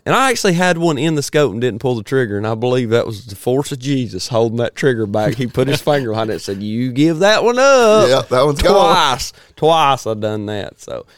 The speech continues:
Speaker 1: um, spent a lot of time in Iowa with my, my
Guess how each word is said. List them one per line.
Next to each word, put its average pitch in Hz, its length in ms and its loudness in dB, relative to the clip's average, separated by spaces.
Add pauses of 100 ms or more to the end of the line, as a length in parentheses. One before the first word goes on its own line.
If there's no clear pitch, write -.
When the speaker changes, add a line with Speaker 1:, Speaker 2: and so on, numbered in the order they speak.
(400)
Speaker 1:
um, 107 300 0
spent 151 280 0
a 123 40 0
lot 143 200 2
of 135 80 -4
time 147 320 2
in 135 100 -2
Iowa 131 360 2
with 117 360 -2
my, 101 200 -6 (280)
my 82 120 -20